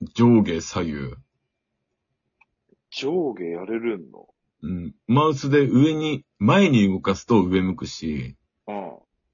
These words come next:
Speaker 2: あの、手前に引くと下見るし、
Speaker 1: おう。
Speaker 2: って感じ。右にやったら右見るし、左やったら左見るしって感じ。
Speaker 1: あの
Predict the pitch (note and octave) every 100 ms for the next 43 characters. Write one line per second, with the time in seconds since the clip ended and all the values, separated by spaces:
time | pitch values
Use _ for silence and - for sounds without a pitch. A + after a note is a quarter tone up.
0 | _ E2 E2 - C#3+ D#3+ D#3 D#3 C3+ -
1 | - G2+ - F#2+ F#2+ E2 - D2+ D2+ C2
2 | - _ _ _ _ _ _ _ _ -
3 | A2+ E2 C2 _ _ _ - G#2 F2 D#2
4 | C#2+ D2+ G2+ G#2+ A#2 A#2 A2 G#2+ C3+ F#2+
5 | E2+ F2 E2+ D#2+ - D2 C#2 F2 E2+ F2
6 | D#2+ F#2+ E2+ D#2+ D#2+ D#2+ C#2+ C#2 D#2 C#2+
7 | C2+ - - _ _ _ _ _ _ _
8 | _ F#2 E2 D#2+ D#2 D2+ C2+ A1+ G#1+